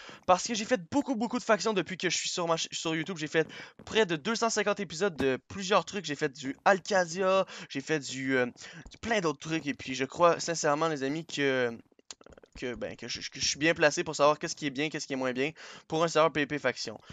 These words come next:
Je me considère pas comme le meilleur, je me considère plus comme un joueur pro, dans le sens que j'ai joué tellement souvent que je sais maintenant reconnaître un serveur qui a de la gueule puis un serveur qui a pas de la gueule. Je dis pas ça pour me la péter quoi que ce soit, c'est vraiment mon opinion. Si t'aimes pas la série les amis, tu fais juste pas la regarder. Si t'aimes ça, ben tu la regardes.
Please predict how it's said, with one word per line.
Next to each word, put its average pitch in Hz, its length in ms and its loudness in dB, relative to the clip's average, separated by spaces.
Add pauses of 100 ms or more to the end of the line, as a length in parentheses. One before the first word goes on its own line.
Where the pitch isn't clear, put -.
(180)
Je - 100 -6
me 147 60 4
considère 156 380 4
pas 185 120 4
comme 147 240 4
le 123 100 6
meilleur, 139 640 6
je 139 80 -10
me 131 100 -4
considère 123 400 2
plus 143 180 -6
comme 127 160 -2
un 120 100 0
joueur 135 240 4 (260)
pro, 160 380 2
dans 156 60 8
le 127 60 4
sens 131 200 -2
que 131 100 -4
j'ai 117 140 -4
joué 117 160 -6
tellement 143 320 4
souvent 151 280 -2
que 131 120 -2
je - 100 -4
sais 151 100 -2
maintenant 143 280 0 (300)
reconnaître 143 340 2
un - 20 -2
serveur 135 300 4
qui - 80 -2
a 127 60 2
de 123 40 -2
la 120 120 2
gueule 139 180 0
puis 135 80 -6
un 123 40 -8
serveur 131 200 0
qui 127 80 -4
a 120 60 -2
pas 123 100 0
de 117 60 -2
la 113 100 0
gueule. 143 240 0 (300)
Je - 140 -10
dis 120 100 -8
pas 147 120 4
ça 160 120 0
pour 147 120 -2
me 147 60 4
la 139 60 8
péter 143 240 -2
quoi 147 100 0
que - 80 -6
ce 139 60 -4
soit, 190 200 4 (140)
c'est - 160 -4
vraiment 175 240 8
mon 180 160 0
opinion. 139 300 -4
Si - 160 -8
t'aimes 185 120 2
pas 202 80 6
la 208 100 4
série 208 200 0
les 202 120 0
amis, 214 300 -2
tu - 100 -6
fais 262 140 0
juste 247 160 -6
pas 247 80 6
la 233 60 8
regarder. 226 280 2
Si - 140 -2
t'aimes 220 160 0
ça, 240 120 2
ben 196 160 0
tu - 160 -4
la 220 80 4
regardes. 185 300 4